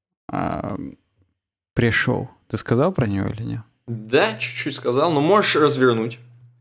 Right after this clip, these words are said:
Speaker 1: Просто вообще, мне кажется, что, м, вот это пре-шоу, а, оно скоро большую ценность будет иметь, чем подкаст, потому что там, а, там какие-то именно истории из жизни, и потом их, мне кажется, уже продавать можно будет отдельно.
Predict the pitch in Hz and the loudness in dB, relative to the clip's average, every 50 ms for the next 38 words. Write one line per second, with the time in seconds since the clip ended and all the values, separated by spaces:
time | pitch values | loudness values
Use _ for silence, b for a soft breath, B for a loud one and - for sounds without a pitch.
0 | _ _ _ - 120 127 - - - - 131 123 117 107 107 107 - - - - | _ _ _ -2 0 0 -2 -2 0 2 4 4 4 2 2 0 -2 0 0 2
1 | 208 226 220 165 127 113 - - - - - - - 113 - - - _ - 123 | 2 2 2 2 2 2 2 0 0 0 0 -2 -2 -2 -4 -6 -6 _ 0 2
2 | 113 113 110 107 - - - - 101 95 92 - - - 110 120 113 113 117 113 | 2 2 2 0 -2 -4 -6 -6 -4 -4 -4 -6 -6 -6 -4 -2 0 0 0 0
3 | 123 113 - 123 120 117 - - - 156 185 202 190 139 113 - _ _ _ - | 0 0 2 2 2 0 0 0 0 2 2 2 0 0 -2 -6 _ _ _ -12
4 | - 135 127 113 110 104 104 107 120 139 - - - 151 135 123 120 120 127 117 | -6 -2 0 0 2 2 2 2 2 2 0 0 2 2 2 2 4 2 2 2
5 | 107 - - 107 - - - 110 104 98 95 92 101 98 - - 104 101 101 - | 2 0 -2 -2 -2 0 0 0 0 0 0 0 -2 -4 -2 -2 -4 -4 -2 -2
6 | - - 104 101 - 107 107 - - 143 165 160 - _ - 104 - 104 104 107 | -2 -4 -2 -2 -2 -4 -2 0 2 2 2 0 -2 _ -6 -6 -4 -4 -2 -2
7 | 107 - - - 110 107 - 110 107 107 104 101 98 B B B B B B B | -2 -2 -4 -4 -4 -2 0 0 0 0 0 -2 -6 B B B B B B B
8 | B B B B B B B B B B _ - - - - 82 - - 123 - | B B B B B B B B B B _ -8 -6 -4 -4 -6 -6 -6 -4 -2
9 | 117 120 - - 113 - - 123 - - 117 113 113 110 110 110 104 - - - | -2 -2 -2 -4 -4 -2 -4 -2 0 0 0 2 2 2 2 0 -2 -2 -2 -2
10 | 120 107 104 104 101 104 101 101 110 139 156 165 151 139 107 90 - _ - 101 | -2 0 0 0 0 0 0 0 0 2 2 2 0 0 -2 -2 -6 _ -6 -4
11 | - 113 - - 135 147 139 113 - - - 107 104 - 117 - - - 113 107 | -2 -2 0 0 0 2 0 -2 -2 -4 -4 -4 -2 -2 -2 -2 0 0 0 -2
12 | 104 101 - 110 107 101 104 104 104 107 104 98 - - 104 101 101 107 95 95 | -2 -2 -2 -2 0 0 2 0 0 0 -2 -4 -6 -8 -8 -6 -6 -6 -6 -6
13 | - 87 - - - - - - - - - 92 - | -6 -6 -6 -6 -6 -6 -4 -4 -4 -4 -4 -6 -10